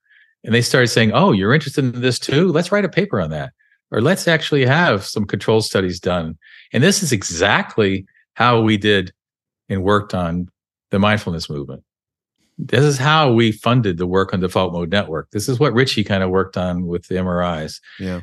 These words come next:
Speaker 1: This is what Mind Life has been working on for a number of years, helping bring the researchers together. So why don't we do the same thing in the subtle energy movement? Why don't we start adding that science, but listening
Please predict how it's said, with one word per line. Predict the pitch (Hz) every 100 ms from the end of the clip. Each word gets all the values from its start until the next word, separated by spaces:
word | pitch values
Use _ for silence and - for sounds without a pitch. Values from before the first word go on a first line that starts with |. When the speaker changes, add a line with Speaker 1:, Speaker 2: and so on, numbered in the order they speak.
| -
Speaker 1:
This | 123 147
is | 120
what | 123 - 156
Mind | 110 117 104
Life | 104 104
has | 101 87
been | 90
working | 90 92 95 87
on | 87
for | 90 92
a |
number | 87 92 90
of | 85
years, | 110 107 90 87
helping | 98 90 87
bring | 90 87
the | 87
researchers | 92 - 90 87
together. | - 98 131 101
So | -
why | 107
don't | 202
we | 254
do | 214
the | 190
same | 123 143 143
thing | 147 160 110 98 _ _ _ _ _ _
in | - 107
the |
subtle | 104 127 117
energy | 107 127 92
movement? | 76 71 - - _ _ _ _ _ _ -
Why | 151
don't |
we | 220
start | 170 - 160
adding | 104 123 156 127
that | 98 87
science, | - 90 80 95 - - - -
but | 131
listening | 120 151 202 208 113 101 123